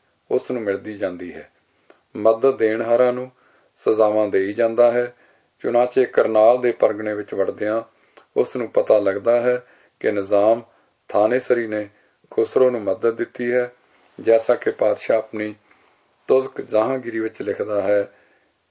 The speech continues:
"ਸ਼ੋਖ ਨਿਜ਼ਾਮ ਥਾਨੇਸਰੀ, ਜੋ ਆਪਣੇ ਸਮੇਂ ਦਾ ਮਸ਼ਹੂਰ ਦੰਭੀ ਹੈ, ਖੁਸਰੋ ਨੂੰ ਮਿਲਿਆ ਤੇ ਉਸ ਨੂੰ ਦਵਾਈ ਦੇ ਕੇ ਠੀਕ ਰਸਤੇ ਤੋਂ ਗੁੰਮਰਾਹ ਕਰ ਦਿੱਤੋਸ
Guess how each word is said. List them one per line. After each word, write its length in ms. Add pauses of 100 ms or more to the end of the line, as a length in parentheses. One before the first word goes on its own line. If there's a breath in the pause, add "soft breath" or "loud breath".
(380)
"ਸ਼ੋਖ 520
ਨਿਜ਼ਾਮ 420
ਥਾਨੇਸਰੀ, 680 (480 soft breath)
ਜੋ 180
ਆਪਣੇ 300
ਸਮੇਂ 340
ਦਾ 280 (360 soft breath)
ਮਸ਼ਹੂਰ 560
ਦੰਭੀ 420
ਹੈ, 240 (300 soft breath)
ਖੁਸਰੋ 480
ਨੂੰ 120
ਮਿਲਿਆ 440 (500 soft breath)
ਤੇ 100
ਉਸ 220
ਨੂੰ 140
ਦਵਾਈ 320
ਦੇ 180
ਕੇ 300 (360 soft breath)
ਠੀਕ 260
ਰਸਤੇ 360
ਤੋਂ 200
ਗੁੰਮਰਾਹ 340
ਕਰ 220 (420 soft breath)
ਦਿੱਤੋਸ 560